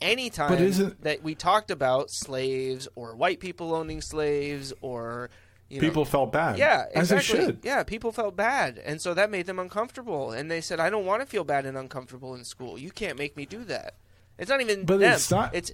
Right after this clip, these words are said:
Speaker 2: they,
Speaker 1: "You can't
Speaker 2: they,
Speaker 1: make my kids
Speaker 2: it's
Speaker 1: think bad and, bad and uncomfortable things about their ancestors." <laughs>
Speaker 2: here's the re-, here's the reality. Like, the fact that people feel bad is actually a good thing.
Speaker 1: Yes.
Speaker 2: Right?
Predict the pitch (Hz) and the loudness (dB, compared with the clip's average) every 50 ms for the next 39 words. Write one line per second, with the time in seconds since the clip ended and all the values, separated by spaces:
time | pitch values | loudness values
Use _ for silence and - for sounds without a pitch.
0 | - - 175 185 196 226 - - 233 220 170 - 196 196 196 196 185 175 175 - | -2 2 4 4 4 4 4 4 4 6 6 6 4 2 0 0 -2 0 2 4
1 | 185 190 196 - - - - 170 160 147 - - 139 135 139 139 139 135 120 117 | 4 6 6 4 0 0 -2 -4 -4 -4 -2 0 2 2 2 2 0 -2 -6 -10
2 | - - - - - - 156 156 151 151 151 143 135 151 160 147 139 139 135 135 | -14 -20 -20 -10 -2 2 2 2 2 2 -2 -4 -4 -4 -6 -6 -6 -8 -8 -6
3 | 139 151 147 139 135 131 135 135 135 - 131 127 127 135 151 147 - - 151 135 | -6 -6 -6 -6 -4 0 0 0 0 -2 -4 -2 -2 -2 -4 -2 0 0 0 0
4 | - - - - - - - - - - - - - _ _ - 349 - - 403 | -2 -6 -8 -10 -16 -14 -16 -16 -16 -20 -20 -20 -20 _ _ -8 -8 -8 -6 -8
5 | 403 - - 453 440 381 233 233 - - 160 131 135 - - 147 175 208 190 170 | -8 -4 -2 2 4 4 4 4 4 4 4 4 2 2 2 2 4 4 4 4
6 | 143 131 127 131 139 139 127 117 113 127 - - 139 131 127 131 - - 151 135 | 4 6 6 6 4 4 4 2 0 0 0 0 0 0 0 -2 -2 0 0 0
7 | - - 160 170 185 180 185 185 165 - 165 165 160 151 135 - 151 139 123 113 | 2 0 2 2 2 2 2 2 2 2 2 2 2 0 2 2 2 2 2 2
8 | 120 117 131 143 139 120 113 123 127 120 - - 135 131 123 113 117 110 - - | 2 4 4 4 2 2 2 2 2 2 0 2 2 2 4 2 0 0 2 0
9 | 196 214 175 - 381 359 359 330 - - - - - 117 113 - - - 190 | 2 2 4 4 4 4 2 2 0 -4 -6 -4 0 2 2 2 2 0 -2